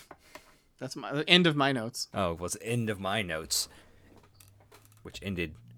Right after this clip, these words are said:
Speaker 2: with more finality than your
Speaker 1: Well, I
Speaker 2: notes.
Speaker 1: have one more note.
Speaker 2: Fuck!
Speaker 1: <laughs>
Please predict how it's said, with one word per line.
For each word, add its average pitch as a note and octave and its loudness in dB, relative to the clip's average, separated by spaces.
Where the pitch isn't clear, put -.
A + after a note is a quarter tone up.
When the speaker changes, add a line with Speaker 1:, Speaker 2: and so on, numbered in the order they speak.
Speaker 2:
with - -16
more G2+ 2
finality F2+ 0
than F2 -6
your F#2 0
Speaker 1:
Well, D3+ 4
I D3+ 8
Speaker 2:
notes. D#3+ 8
Speaker 1:
have D#3 0
one D3+ 4
more C#3+ 2
note. A2+ -4
Speaker 2:
Fuck! - 8
Speaker 1:
<laughs> F#4+ -4